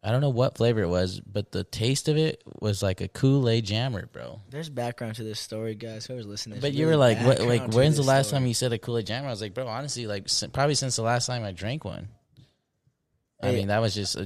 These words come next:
Speaker 1: complete honesty.
Speaker 2: <laughs> I'm gonna be real. I walked in the store the other day, and I was in the Capri Sun Kool-Aid jammer aisle. I looked at the Kool-Aid jammer. It was that, that blue flavor. And I was like, "Yo, like, I might just buy a pack just to get that nostalgia of what it felt like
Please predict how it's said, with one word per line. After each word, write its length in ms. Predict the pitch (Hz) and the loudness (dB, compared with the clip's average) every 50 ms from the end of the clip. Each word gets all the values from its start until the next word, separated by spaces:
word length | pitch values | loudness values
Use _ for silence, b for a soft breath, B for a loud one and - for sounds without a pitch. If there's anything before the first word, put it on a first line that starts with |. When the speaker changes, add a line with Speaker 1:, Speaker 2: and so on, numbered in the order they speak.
| 95 - - | -8 -6 -4
Speaker 1:
complete 280 | - 110 - 113 107 85 | -2 -2 0 0 0 0
honesty. 500 | 92 117 131 120 92 - 85 87 92 - | 0 0 0 0 -2 -4 -4 -8 -10 -10
Speaker 2:
<laughs> 40 | - | -10
I'm 60 | 160 | -8
gonna 40 | 170 | -6
be 60 | 160 | -6
real. 220 | 143 139 147 160 156 | -2 0 0 0 2
I 100 | 139 135 | 0 0
walked 260 | 135 139 147 151 - | 0 -2 -4 -4 -8
in 80 | 160 143 | -10 -10
the 60 | 123 | -10
store 260 | - - 123 120 123 | -10 -10 -10 -10 -8
the 100 | 117 110 | -8 -10
other 40 | 101 104 | -10 -10
day, 140 | 104 101 101 | -10 -12 -10
and 100 | 101 101 | -12 -12
I 100 | 101 104 | -14 -14
was 160 | 104 104 110 | -14 -14 -14
in 100 | 113 107 | -14 -16
the 60 | 104 | -16
Capri 320 | - - 113 - - 113 107 | -16 -20 -18 -14 -14 -12 -12
Sun 240 | - - 104 104 95 | -12 -14 -14 -14 -14
Kool-Aid 320 | - 113 110 110 104 101 95 | -14 -12 -12 -10 -10 -12 -12
jammer 280 | 107 104 110 113 107 | -12 -12 -10 -10 -10
aisle. 200 | 90 90 92 90 | -10 -10 -10 -10
I 20 | 98 | -10
looked 160 | 113 120 127 | -12 -12 -14
at 60 | 113 | -16
the 60 | 104 | -18
Kool-Aid 380 | - - - 120 113 110 104 101 | -18 -14 -12 -10 -8 -8 -10 -10
jammer. 380 | 104 98 101 101 98 98 92 | -10 -12 -10 -10 -10 -10 -12
It 20 | 92 | -12
was 120 | 95 104 | -12 -14
that, 200 | 104 92 - - - | -14 -14 -16 -18 -20
that 200 | - 92 92 85 | -20 -18 -16 -16
blue 200 | 82 104 123 131 | -12 -10 -8 -8
flavor. 460 | 117 - - 98 98 95 90 92 90 - b b b b b b b b b _ - | -8 -8 -12 -14 -14 -14 -12 -14 -14 -16 b b b b b b b b b _ -18
And 100 | - 110 | -14 -12
I 80 | 113 | -10
was 120 | 123 120 110 | -10 -10 -10
like, 140 | 101 92 117 | -10 -10 -10
"Yo, 200 | 131 131 123 113 | -8 -8 -8 -10
like, 240 | 90 92 92 92 - _ _ _ _ _ _ _ _ _ _ - | -10 -12 -14 -16 -18 _ _ _ _ _ _ _ _ _ _ -14
I 100 | 123 151 | -10 -10
might 240 | 175 196 233 233 | -8 -8 -10 -10
just 240 | - - 196 175 147 | -12 -12 -12 -10 -6
buy 160 | 139 123 131 | -6 -4 -4
a 80 | 135 113 | -4 -6
pack 360 | - 123 104 95 95 113 - _ _ _ _ _ _ | -6 -8 -10 -10 -10 -12 -16 _ _ _ _ _ _
just 220 | 123 127 - - - | -12 -10 -8 -8 -6
to 260 | 143 135 123 113 123 | -6 -6 -6 -6 -6
get 140 | 127 123 - | -6 -6 -6
that 120 | 123 113 | -6 -6
nostalgia 540 | 113 104 - - - 104 101 107 107 107 101 | -6 -6 -8 -8 -8 -8 -8 -8 -8 -8 -10
of 80 | 104 | -10
what 140 | 104 113 117 | -10 -10 -10
it 100 | - - | -10 -12
felt 220 | - - 117 85 78 | -12 -14 -14 -14 -14
like 180 | 101 98 90 | -14 -16 -16